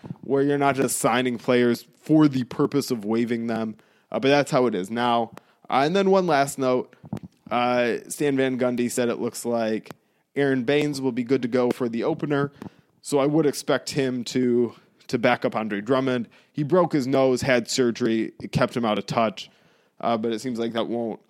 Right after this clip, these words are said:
prevent him from playing against the Raptors, uh, this week when the, the Pistons have their first game.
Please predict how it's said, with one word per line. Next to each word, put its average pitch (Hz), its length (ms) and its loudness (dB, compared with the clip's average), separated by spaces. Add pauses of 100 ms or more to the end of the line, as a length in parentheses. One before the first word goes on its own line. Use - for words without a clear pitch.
(280)
prevent 196 320 2
him 196 140 4
from 151 160 -2
playing 156 240 0
against 139 240 0
the 127 80 0
Raptors, 123 920 0 (260)
uh, 110 260 -2
this 120 320 -2
week 170 240 2
when 107 120 -4
the, 113 220 -2 (260)
the - 100 -6
Pistons 123 340 -6
have 123 180 2
their 123 100 -2
first 120 280 -4
game. 131 300 0